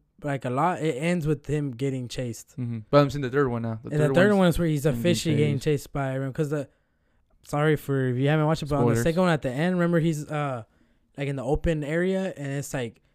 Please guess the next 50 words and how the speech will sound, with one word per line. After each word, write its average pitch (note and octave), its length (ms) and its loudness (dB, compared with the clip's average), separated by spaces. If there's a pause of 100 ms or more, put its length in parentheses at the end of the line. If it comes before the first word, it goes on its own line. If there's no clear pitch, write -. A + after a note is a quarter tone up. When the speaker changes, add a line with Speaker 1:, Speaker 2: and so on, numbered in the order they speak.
(160)
Speaker 1:
everybody's C#3+ 420 2
getting C#3+ 180 2
the A#2 80 -2
text, B2 340 -4
like, G#2 80 -6
excommunicado, G#2+ 680 -8
excommunicado, G#2+ 680 -10
and G#2 140 -12
then G#2 160 -14 (440)
Speaker 2:
He A#2 100 -6
Speaker 1:
it's A2+ 60 -8
Speaker 2:
starts A#2+ 120 -2
Speaker 1:
just, D#3+ 140 0
Speaker 2:
running. - 220 2
Speaker 1:
it - 40 0
ends E3+ 240 0
there, D#3+ 280 2
like, C3 220 -4
with C#3 160 -6
him, C#3+ 300 -4
uh, A#2+ 300 -6 (100)
Speaker 2:
No, D3 100 4
he F3 60 4
starts E3+ 220 0
running. E3+ 200 0
He D3 100 -2
said D#3+ 140 -4
he D#3+ 60 -2
gives F3 180 4
Speaker 1:
yeah, E3 140 6
Speaker 2:
him, - 20 0
Speaker 1:
it D#3 140 2
ends F3+ 180 2
here F#3 240 2
with E3 220 -2
them D#3+ 180 2
just C#3+ 180 -4
running, D3 480 0
like, B2 300 -4
Speaker 2:
I - 80 -20
think B2+ 80 -4
he C#3 60 2
Speaker 1:
away. C3 80 4
Speaker 2:
gives D3 160 4
him, D3+ 80 0
like, A#2 120 0
twenty-four A#2+ 360 -2
hours A2+ 320 -2
or - 40 -12
something. A2 380 -10